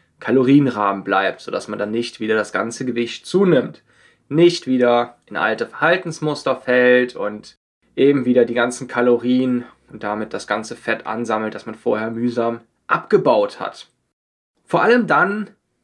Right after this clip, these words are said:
wenn man an manchen Tagen ja auch einfach mal sehr leckeres und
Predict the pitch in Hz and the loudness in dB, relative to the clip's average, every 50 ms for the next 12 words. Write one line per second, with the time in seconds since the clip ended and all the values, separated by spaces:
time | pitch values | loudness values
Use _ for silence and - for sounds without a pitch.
0 | _ _ _ _ _ 143 160 180 170 165 - 160 160 151 147 151 208 254 240 - | _ _ _ _ _ 0 2 2 2 2 0 0 0 2 2 2 2 0 -4 -6
1 | - 196 175 - - - 156 165 196 196 165 147 151 151 160 160 160 - _ _ | -8 -10 -10 -10 -10 -6 -4 -2 -2 -2 -2 0 0 0 -2 -4 -6 -8 _ _
2 | _ _ _ _ _ _ _ _ 139 143 147 - 92 131 147 151 147 139 131 127 | _ _ _ _ _ _ _ _ -2 -2 -2 -2 -4 -6 -4 -4 -4 -2 0 0
3 | 123 127 127 123 - - - 120 117 123 127 120 117 131 135 - 135 123 123 123 | 2 2 0 0 -4 -8 -12 -4 0 2 2 4 2 0 -2 -2 -2 -2 -2 -2
4 | 123 - - 127 131 123 120 - - | -4 -4 -6 -6 -6 -6 -6 -8 -18